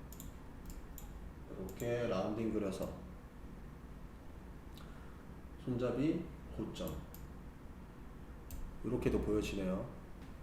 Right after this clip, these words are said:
그리고 차트 관점으로 봤을 때 상승에 근거한 내용들이 많이 녹아 있어서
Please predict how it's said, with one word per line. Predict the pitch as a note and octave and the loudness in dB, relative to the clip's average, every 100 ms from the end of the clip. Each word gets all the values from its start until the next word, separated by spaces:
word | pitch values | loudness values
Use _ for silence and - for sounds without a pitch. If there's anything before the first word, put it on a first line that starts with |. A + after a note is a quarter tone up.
| - - - - - - | -8 -8 -8 -6 -6 -2
그리고 | - D3 C#3 C3+ | 6 10 12 12
차트 | A2 A3 B3+ | 12 10 12
관점으로 | A3 D#3 D3 B2+ A2+ | 12 12 12 10 8
봤을 | A2 B2+ - | 6 4 8
때 | B2+ B2 F2+ | 10 10 8
상승에 | - G3 G#3 A3 F#3+ | 6 6 10 10 10
근거한 | C#3 B2+ C3+ C#3+ A2+ | 10 8 12 12 12
내용들이 | A2+ A2+ A2+ G#2+ | 10 10 8 8
많이 | F#2+ A#2+ | 8 8
녹아 | B2+ B2+ A2 | 10 10 10
있어서 | - F#2+ F2+ - | 8 4 2 0